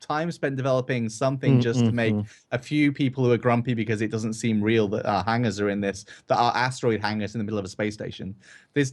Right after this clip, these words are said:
Speaker 1: there's no point pandering to that because it's not a system that's gonna be used in the game.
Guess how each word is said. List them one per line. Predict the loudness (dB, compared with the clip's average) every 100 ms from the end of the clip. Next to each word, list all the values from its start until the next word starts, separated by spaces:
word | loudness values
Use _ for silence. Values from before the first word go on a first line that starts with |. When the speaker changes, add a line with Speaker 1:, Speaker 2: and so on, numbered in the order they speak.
| -2
Speaker 1:
there's | -2 0
no | 0
point | 0 0 0 0
pandering | 0 2 0
to | -2
that | -2 -2
because | -2 0 0
it's | 0
not | 0 0
a |
system | -2 -2 0 -2
that's | -2
gonna | -4 -4
be |
used | 0 0 0 -2
in | -2
the |
game. | 0 -2 -2